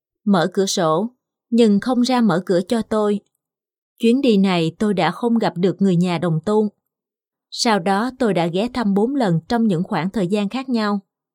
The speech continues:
Trong lần cuối cùng, khi đứng ở ngoài cửa, tôi nghĩ, "Hôm nay mình nhất định phải gặp được chồng của vị đồng tu này." Tôi phát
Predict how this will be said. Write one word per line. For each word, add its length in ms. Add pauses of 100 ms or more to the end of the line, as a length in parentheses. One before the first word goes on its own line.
(420)
Trong 220
lần 200
cuối 200
cùng, 280 (440)
khi 120
đứng 160
ở 160
ngoài 300
cửa, 260 (120)
tôi 140
nghĩ, 420 (680)
"Hôm 300
nay 220
mình 240
nhất 200
định 280
phải 140
gặp 200
được 240
chồng 260
của 180
vị 140
đồng 260
tu 140
này." 360 (960)
Tôi 280
phát 140